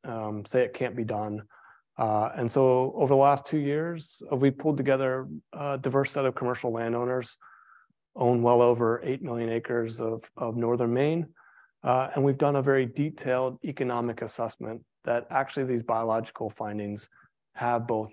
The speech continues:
economic viability as well as, uh, politically, uh, are approachable. So this is a, a great approach to actually going from research to implementation now.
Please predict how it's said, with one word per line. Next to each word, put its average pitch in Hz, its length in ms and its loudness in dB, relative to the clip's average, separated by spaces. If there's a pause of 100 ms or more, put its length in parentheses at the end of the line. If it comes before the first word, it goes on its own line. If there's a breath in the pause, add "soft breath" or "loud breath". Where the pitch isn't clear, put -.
economic 123 540 -2
viability 127 720 0 (100)
as 117 140 -8
well 113 260 0
as, - 260 -8 (220)
uh, 113 240 -6
politically, 113 720 0 (200)
uh, 127 40 -8
are 113 420 -4
approachable. 104 600 -6
So 110 160 -10
this 120 220 -4
is 127 100 2
a, 123 240 0
a 131 100 -2
great 139 260 4
approach 127 500 -2 (440 loud breath)
to 135 80 -4
actually 123 280 -2
going 120 260 2
from 113 440 -4
research 131 520 0
to 117 100 -6
implementation 107 800 -6
now. 104 320 -8